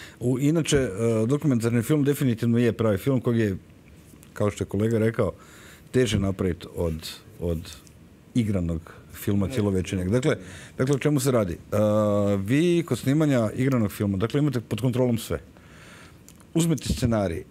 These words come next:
e, napravi se točno dijalog ko će šta govoriti u kojem trenutku, kojim putem će ići <clears throat> priča,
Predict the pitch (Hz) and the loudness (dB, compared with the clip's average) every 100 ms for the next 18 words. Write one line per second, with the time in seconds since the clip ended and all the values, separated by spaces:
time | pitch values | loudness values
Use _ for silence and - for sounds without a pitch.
0 | - 104 117 156 175 156 123 - - 196 | -2 2 2 2 0 0 -2 -2 0 0
1 | - - 135 120 139 143 123 - - 135 | 0 0 2 2 2 2 0 -4 -4 -2
2 | 120 - 123 110 113 117 107 104 117 107 | -2 0 -2 0 0 0 0 -2 0 -2
3 | 101 110 107 - - 143 117 - 73 - | 0 -2 -2 -4 0 0 0 -6 -10 -2
4 | 123 123 113 131 127 110 92 - - 143 | 0 0 0 -2 0 0 0 -4 -4 -2
5 | 131 - 160 165 - | -2 -2 0 0 0